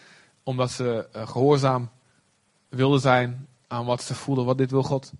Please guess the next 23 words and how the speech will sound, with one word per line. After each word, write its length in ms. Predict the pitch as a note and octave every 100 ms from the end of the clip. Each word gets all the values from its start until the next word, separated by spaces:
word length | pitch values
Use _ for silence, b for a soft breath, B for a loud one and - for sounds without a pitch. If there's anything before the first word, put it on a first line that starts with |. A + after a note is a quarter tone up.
| _ -
ook 180 | C3
in 60 | C#3+
de 60 | C#3
maatschappij. 600 | D3+ E3+ D3 E3+ C3+ A2+ - _ _ _ _ _
Zoals 160 | A#2 A#2
we 60 |
ook 140 | B2 -
net 160 | B2+
Gerrit-Jan, 540 | - B2+ B2+ C3+ C3 B2
hè, 140 | C#3+ C3 - _ _
het 80 | -
voorbeeld 260 | C#3 C3 C3
gezien 280 | B2+ C3 C3
hebben. 220 | B2 - b b b b b
En 80 | A#2+
dat 160 | B2 -
zij 180 | C#3+
actief 260 | C#3+ D3 E3+
zijn 120 | E3
geworden 280 | C#3+ C3+ C3
in 40 | C3+
de 40 |
maatschappij, 580 | C#3 - C#3 D3+ C3+ B2